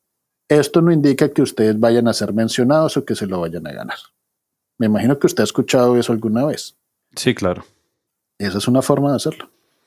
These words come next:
Speaker 2: Y una pregunta, ¿qué pasa, por ejemplo, con e-, acá estoy disparando, pues, como locuras que se me van ocurriendo? ¿Qué pasa cuando uno ve estos,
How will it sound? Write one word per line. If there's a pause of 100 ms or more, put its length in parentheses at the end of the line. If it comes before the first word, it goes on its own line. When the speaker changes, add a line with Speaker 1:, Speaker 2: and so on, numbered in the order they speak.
(360)
Speaker 2:
Y
una
pregunta,
¿qué
pasa,
por
ejemplo,
con
e-,
acá
estoy
disparando,
pues,
como
locuras
que
se
me
van
ocurriendo?
¿Qué
pasa
cuando
uno
ve
estos,